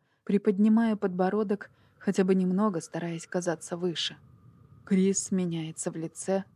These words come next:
ухмыляется уже хитро, всматриваясь в мои глаза.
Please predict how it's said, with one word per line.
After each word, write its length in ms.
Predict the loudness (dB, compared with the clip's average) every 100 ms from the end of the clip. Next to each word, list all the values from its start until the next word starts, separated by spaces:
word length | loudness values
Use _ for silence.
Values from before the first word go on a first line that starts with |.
| _ -2
ухмыляется 720 | 4 4 6 4 2 0 0
уже 240 | 0 -2
хитро, 540 | -6 -4 -4 -2 -4 -6 -16 _
всматриваясь 840 | -6 0 2 2 0 0 0 -2 -6
в 80 |
мои 360 | -4 -4 -4 -8
глаза. 560 | -6 -4 -4 -6 -10